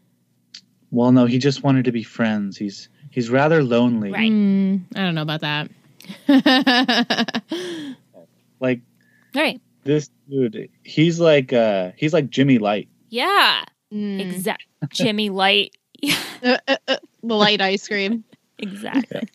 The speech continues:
Speaker 3: Yeah.
Speaker 2: All right, let's get into bagels. Will, why don't you start? I'm so excited to hear what you came up with. Let's start with Sandy.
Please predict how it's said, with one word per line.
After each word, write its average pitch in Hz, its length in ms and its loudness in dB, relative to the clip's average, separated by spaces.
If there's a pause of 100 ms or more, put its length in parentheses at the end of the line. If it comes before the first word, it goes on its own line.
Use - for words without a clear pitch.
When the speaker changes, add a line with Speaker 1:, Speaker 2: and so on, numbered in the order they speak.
(140)
Speaker 3:
Yeah. 269 320 2 (720)
Speaker 2:
All 247 80 4
right, 220 140 4
let's 254 220 -2
get 311 180 4
into 233 840 -2 (360)
bagels. 180 840 -2 (100)
Will, 247 420 4
why 240 140 2
don't 285 240 0
you 247 200 -2
start? 196 640 -2
I'm 202 220 -2
so 208 240 0
excited 214 560 0
to 214 100 -2
hear 185 640 0 (320)
what 208 180 0
you 226 120 2
came 220 220 -2
up 185 200 0
with. 190 200 0
Let's 202 160 -4
start 247 180 2
with 240 140 0
Sandy. 160 540 -6